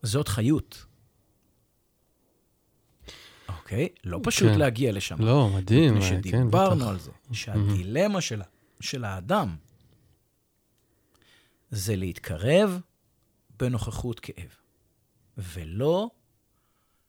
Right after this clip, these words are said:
Speaker 1: להתרחק ולנטוש או להיאבק בנוכחות כאב. זה ההבדל
Speaker 2: Mm-hmm.
Speaker 1: בחיים. ההבדל הוא בין חסימה, שזה נפרדות ומוות,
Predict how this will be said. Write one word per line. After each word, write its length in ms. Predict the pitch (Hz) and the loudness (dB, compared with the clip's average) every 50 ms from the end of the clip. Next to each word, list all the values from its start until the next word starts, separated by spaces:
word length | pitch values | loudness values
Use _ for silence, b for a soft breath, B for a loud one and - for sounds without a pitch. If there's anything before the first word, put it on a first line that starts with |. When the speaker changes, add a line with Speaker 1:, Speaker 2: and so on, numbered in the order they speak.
| _ _ _ | _ _ _
Speaker 1:
להתרחק 680 | - 104 101 92 - - 98 98 95 - 131 131 123 - 113 | -8 -6 -6 -6 -6 -8 -8 -8 -6 -4 -4 -4 -4 -4 -6
ולנטוש 720 | 110 101 92 92 92 87 - - 151 143 135 - - - - | -6 -4 -4 -6 -6 -8 -4 0 0 0 0 0 -4 -6 -8
או 80 | - 107 | -6 -6
להיאבק 600 | 98 101 98 85 82 82 90 156 143 - - - - - - _ _ _ _ _ _ - | -6 -6 -6 -8 -8 -4 0 0 0 0 -2 -8 -20 -20 -20 _ _ _ _ _ _ -8
בנוכחות 560 | 92 101 92 92 - - - - - - - | -6 -4 -4 -4 -6 -10 -12 -14 -16 -18 -18
כאב. 240 | - - - - - _ _ _ _ _ _ _ _ _ _ _ _ _ _ _ _ _ _ _ _ _ | -20 -20 -20 -20 -20 _ _ _ _ _ _ _ _ _ _ _ _ _ _ _ _ _ _ _ _ _
זה 300 | - 143 131 127 143 190 | -8 -6 -6 -4 -2 -2
ההבדל 380 | 180 160 143 123 98 92 92 85 - - _ _ _ _ _ - | -2 -2 -2 -4 -6 -8 -10 -12 -12 -16 _ _ _ _ _ -2
Speaker 2:
Mm-hmm. 40 | 117 113 107 104 107 110 110 - _ _ _ - | -2 0 0 0 0 0 -2 -4 _ _ _ -6
Speaker 1:
בחיים. 360 | 110 110 101 101 95 85 76 - _ _ _ _ _ _ _ _ _ _ _ _ _ _ _ _ _ _ _ _ _ _ _ _ _ _ _ _ _ _ _ _ _ _ _ _ B B B B B B B B B B B B | -4 -2 -2 -2 -4 -8 -12 -18 _ _ _ _ _ _ _ _ _ _ _ _ _ _ _ _ _ _ _ _ _ _ _ _ _ _ _ _ _ _ _ _ _ _ _ _ B B B B B B B B B B B B
ההבדל 500 | - 127 127 120 104 104 120 160 170 175 | 0 2 2 2 2 2 2 2 4 4
הוא 120 | 175 165 143 | 2 2 2
בין 220 | 127 147 143 123 | 2 2 2 2
חסימה, 720 | - - 117 110 - - - 113 101 107 131 156 190 214 208 - _ _ _ _ _ _ _ _ _ _ _ _ _ _ _ _ _ _ | 0 -2 -2 0 0 0 0 0 0 0 2 2 0 0 -2 -6 _ _ _ _ _ _ _ _ _ _ _ _ _ _ _ _ _ _
שזה 360 | - - - 120 104 101 113 107 | -12 -8 -6 -4 -2 -2 -2 -2
נפרדות 840 | 110 92 - - - 90 98 98 104 139 170 190 - - - - - _ - | -2 -4 -6 -8 -8 -8 -6 -2 0 0 0 0 -2 -6 -14 -18 -18 _ -14
ומוות, 640 | - 92 82 82 110 131 147 151 170 165 _ - - | -10 -8 -4 -2 -2 0 0 -2 -4 -8 _ -16 -20